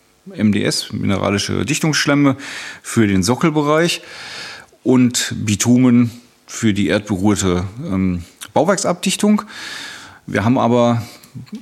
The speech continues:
bei einer der letzten Folgen ja auch schon über Reaktivabdichtung, Hybridabdichtung ausgiebig gesprochen und,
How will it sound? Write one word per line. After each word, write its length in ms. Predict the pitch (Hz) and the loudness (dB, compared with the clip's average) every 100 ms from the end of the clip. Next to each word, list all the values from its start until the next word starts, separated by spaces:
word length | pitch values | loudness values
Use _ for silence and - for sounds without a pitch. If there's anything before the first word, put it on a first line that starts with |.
| 139 | -6
bei 320 | 113 101 104 | -2 0 0
einer 460 | 95 101 101 101 98 | 0 0 2 0 0
der 180 | 92 98 | 0 0
letzten 300 | 127 - 123 | 0 -2 -2
Folgen 360 | 127 123 120 | 0 2 4
ja 160 | 113 110 | 4 2
auch 260 | 82 101 | 0 -2
schon 260 | - 110 101 | -2 0 0
über 600 | 90 95 92 87 87 90 92 - _ 117 | 0 0 0 2 0 -2 -8 -18 _ -6
Reaktivabdichtung, 1080 | 95 85 - 143 143 127 135 - 131 127 127 - - - | -2 -2 -2 -2 -2 -2 -2 0 2 2 0 -8 -10 -8
Hybridabdichtung 840 | 104 127 131 120 131 - 123 120 | -6 -4 -6 -4 -6 -2 -2 -2
ausgiebig 680 | 113 - 127 - 120 104 104 | -4 0 0 0 0 0 -2
gesprochen 600 | 104 - 123 147 147 - | -4 -2 -2 0 -2 0
und, 340 | 104 113 104 | 0 0 -2